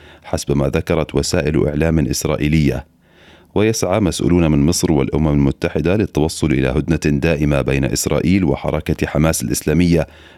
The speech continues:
التي تدير غزة، بينما أعلنت قطر عن تقديمها مساعدات إنسانية إلى القطاع. وأثارت شهور من الاضطرابات عند حدود غزة مخاوف من اندلاع حرب رابعة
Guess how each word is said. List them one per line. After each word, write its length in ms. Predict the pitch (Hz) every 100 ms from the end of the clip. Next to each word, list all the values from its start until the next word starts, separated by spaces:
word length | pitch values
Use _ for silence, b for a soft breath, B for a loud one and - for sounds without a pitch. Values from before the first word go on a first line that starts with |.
| B
التي 280 | 76 73 78
تدير 340 | 78 80 101 92
غزة، 460 | 87 98 78 73 B B B B
بينما 380 | - 69 67 -
أعلنت 300 | 73 78 73 -
قطر 300 | 87 87 78
عن 180 | 71 67
تقديمها 580 | 69 - 87 80 69 62
مساعدات 600 | 64 - 65 65 76 -
إنسانية 760 | 67 73 - 76 87 92 90 - 82
إلى 120 | 78
القطاع. 720 | 73 73 - 69 65 - - _ B B B B B -
وأثارت 500 | 95 113 120 117 -
شهور 400 | 95 104 107 110
من 160 | 110
الاضطرابات 760 | 71 65 - 78 71 69 82 -
عند 220 | 71 67
حدود 340 | 69 73 76 71
غزة 340 | 67 76 87
مخاوف 600 | 73 - 76 76 76 -
من 260 | 98 110 71
اندلاع 520 | 65 69 73 76 71
حرب 520 | - 87 71 67 69
رابعة 540 | 90 98 85 69 73